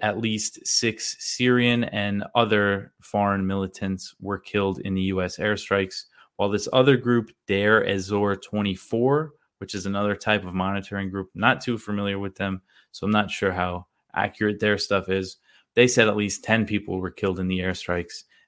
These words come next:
And again, this is the only estimates that we've seen of casualties. And centcom said that President Biden ordered these strikes,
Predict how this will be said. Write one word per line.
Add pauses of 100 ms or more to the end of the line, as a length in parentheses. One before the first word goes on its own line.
(100)
And
again,
this
is
the
only
estimates
that
we've
seen
of
casualties. (840)
And
centcom
said
that
President
Biden
ordered
these
strikes,